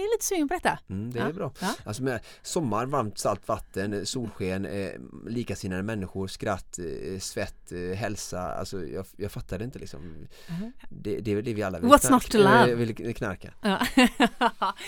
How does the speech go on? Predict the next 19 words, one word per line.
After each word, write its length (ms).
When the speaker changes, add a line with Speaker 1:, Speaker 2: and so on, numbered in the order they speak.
Speaker 1:
Ja, 300
hoppas 480
att 160
du 160
som 200
lyssnar 480
också 400
har 160
blivit 380
lite 200
sugen 500
på 220
att, 320
eh, 520
ge 200
dig 180
i 60
kast 440
med 380